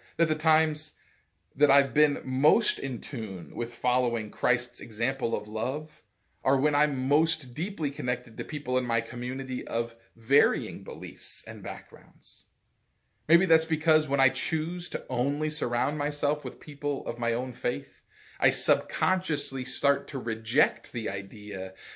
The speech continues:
that everyone is truly included in Christ. I reject that there is no longer Jew or Gentile because I've chosen to make a me and an us, which also creates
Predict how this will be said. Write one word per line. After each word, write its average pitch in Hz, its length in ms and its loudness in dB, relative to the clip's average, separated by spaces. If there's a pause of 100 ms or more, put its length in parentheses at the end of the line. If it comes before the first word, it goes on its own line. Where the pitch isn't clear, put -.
that 135 220 0
everyone 107 760 -2 (160)
is 117 180 -6
truly 120 400 -4
included 104 640 -6
in 101 180 -14
Christ. - 580 -10 (800)
I 120 60 -4
reject 120 640 -2
that 113 140 0
there 120 140 2
is 113 120 -2
no 117 200 2
longer 113 560 -2
Jew 110 440 -6
or 107 120 -6
Gentile 107 640 -6
because 113 240 -6
I've 135 240 0
chosen 143 580 2
to 110 80 -4
make 120 280 -2
a 110 100 0
me 117 640 0 (260)
and 117 140 0
an 113 240 -6
us, - 560 -4 (280)
which 127 200 -2
also 117 320 0
creates 110 640 -4